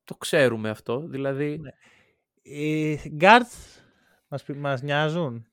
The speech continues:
Speaker 1: Guards.
Speaker 2: Μίτσελ, Καϊρή.
Speaker 1: Μίτσελ, Καϊρή. Δεν βλέπω κάτι λάθος. Υπήρχε και ο Jaylen,
Speaker 2: Μμμ.
Speaker 1: ε, στην
Speaker 2: Εγώ
Speaker 1: εξίσωση.
Speaker 2: έβαζα και το Χαλιμπάρτον στη συζήτηση.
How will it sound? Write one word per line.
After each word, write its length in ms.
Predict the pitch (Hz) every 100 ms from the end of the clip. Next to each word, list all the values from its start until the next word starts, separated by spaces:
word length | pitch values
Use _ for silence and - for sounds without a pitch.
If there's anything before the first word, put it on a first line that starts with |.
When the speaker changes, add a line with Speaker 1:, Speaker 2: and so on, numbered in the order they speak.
| _ - 151
Speaker 1:
Guards. 300 | 156 175 147 135
Speaker 2:
Μίτσελ, 280 | 135 131 -
Καϊρή. 580 | 135 135 143 156 113 _ -
Speaker 1:
Μίτσελ, 300 | 185 202 196
Καϊρή. 600 | 190 170 170 151 113 - _ _ _ _ _ _ _
Δεν 220 | 170 226
βλέπω 300 | 208 180 139
κάτι 280 | 127 113 113
λάθος. 560 | 110 110 107 113 127 -
Υπήρχε 440 | - 160 - -
και 100 | 185
ο 60 | 135 110
Jaylen, 460 | 117 110 104 113 156 _ _ _ _ _ _
Speaker 2:
Μμμ. 240 | 147 143
Speaker 1:
ε, 280 | 131 117 113
στην 220 | 120 123
Speaker 2:
Εγώ 240 | 117 170 208
Speaker 1:
εξίσωση. 480 | 220 120 - 117 127
Speaker 2:
έβαζα 440 | 202 220 226 196
και 160 | 165 -
το 120 | 151
Χαλιμπάρτον 800 | - 139 123 120 120 120 113 110
στη 80 | -
συζήτηση. 720 | 117 110 110 107 - - -